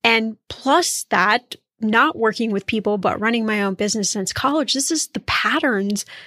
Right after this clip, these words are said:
that I've seen. And I've just thought, "Well, nobody's really talking about these patterns, so let's just talk about them."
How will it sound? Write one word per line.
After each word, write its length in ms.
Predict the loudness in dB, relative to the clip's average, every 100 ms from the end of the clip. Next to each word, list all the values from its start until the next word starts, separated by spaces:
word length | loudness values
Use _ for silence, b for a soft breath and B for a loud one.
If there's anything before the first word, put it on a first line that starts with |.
| B B 2
that 140 | 4
I've 160 | 2 0
seen. 360 | -2 0 2
And 120 | 2
I've 220 | 2 0 -2
just 220 | -4 0
thought, 240 | 0 0
"Well, 320 | -2 -2 -4 -8 _ _ -4
nobody's 520 | 0 2 2 0 2
really 220 | 0 0
talking 420 | 0 -2 0 -4
about 260 | -2 -2 -4
these 180 | -6 -4
patterns, 500 | -2 0 0 0 0
so 300 | 0 0 -4 _ _ -4
let's 140 | -2
just 160 | -2 -2
talk 240 | -4 -4
about 260 | -2 -2 0
them." 260 | -4 -6